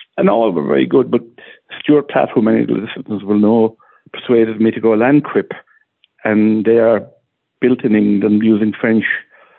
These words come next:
thirty-six metre, um, aluminium booms, palmier booms, and they're very simple and very robust. Like, the first one of those we bought in two thousand and fifteen. She worked two thousand, two thousand fifteen. She's eight seasons done.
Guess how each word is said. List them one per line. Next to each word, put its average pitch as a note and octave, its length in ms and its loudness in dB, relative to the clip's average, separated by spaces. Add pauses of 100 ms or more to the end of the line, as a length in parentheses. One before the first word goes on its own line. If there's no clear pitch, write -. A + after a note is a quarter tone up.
(640)
thirty-six A2+ 500 -2
metre, G#2+ 480 0 (580)
um, G2+ 520 -2 (300)
aluminium G#2+ 540 2
booms, G2+ 400 2
palmier G#2 420 0
booms, G#2+ 380 0 (760)
and G#2+ 160 2
they're G2+ 260 -2
very C3 200 2 (120)
simple A2+ 320 0
and G#2 180 0
very A2 200 2
robust. G#2+ 640 -2 (760)
Like, A2+ 200 -2
the A2+ 160 -4
first D3+ 320 -2
one B2+ 160 4
of A2+ 140 0
those A2+ 280 4
we A2 140 2
bought G#2+ 340 -2
in G#2 80 -6
two G#2+ 160 -4
thousand G#2 400 -2
and G2+ 160 -6
fifteen. G#2 640 -4 (800)
She A#2 60 0
worked A2+ 320 -2
two - 60 -12
thousand, A2+ 240 -2
two G#2 120 -4
thousand G2 260 -4
fifteen. G2+ 320 -8
She's F#2+ 140 -8
eight A#2 260 0
seasons G#2+ 400 -2
done. G#2+ 220 -6